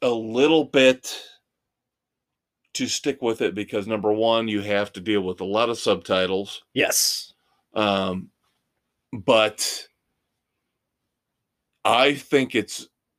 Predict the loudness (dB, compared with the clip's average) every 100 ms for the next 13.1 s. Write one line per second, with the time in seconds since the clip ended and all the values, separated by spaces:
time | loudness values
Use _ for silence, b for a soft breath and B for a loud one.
0 | _ -2 0 2 0 0 -4 -8 -4 2
1 | 2 2 0 0 -2 -8 -10 -2 0 0
2 | -2 -4 -2 -4 2 4 6 4 4 4
3 | 4 4 2 0 -2 4 4 4 0 -2
4 | 0 0 -4 -6 -4 0 2 4 6 6
5 | 4 -2 -8 -8 -12 _ _ _ _ _
6 | _ _ _ -4 0 4 4 4 4 6
7 | 6 2 0 -2 -2 -6 -4 -2 -4 -8
8 | -8 -8 -8 -10 -14 -4 -4 -4 -6 -4
9 | -2 -4 -4 -6 -4 -6 -8 b b b
10 | b _ 0 4 4 6 4 0 -2 -2
11 | 2 6 6 6 2 -4 -8 -10 _ _
12 | -8 0 2 4 0 0 0 0 -2 -6